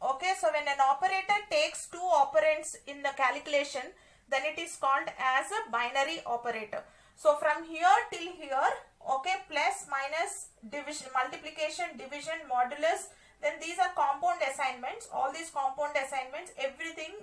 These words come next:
is a binary operator. Okay, and, uh, these two can also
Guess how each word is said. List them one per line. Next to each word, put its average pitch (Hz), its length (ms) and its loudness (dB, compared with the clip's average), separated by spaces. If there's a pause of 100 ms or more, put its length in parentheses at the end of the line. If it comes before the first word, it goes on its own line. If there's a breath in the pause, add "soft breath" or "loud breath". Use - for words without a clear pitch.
is 277 240 -10
a 392 140 4 (500 loud breath)
binary 277 480 2
operator. 226 640 -2 (480 loud breath)
Okay, 370 340 0 (1300)
and, 320 400 2
uh, 269 600 6 (1200)
these 403 400 2
two 403 220 4 (580)
can 320 240 6
also 311 300 2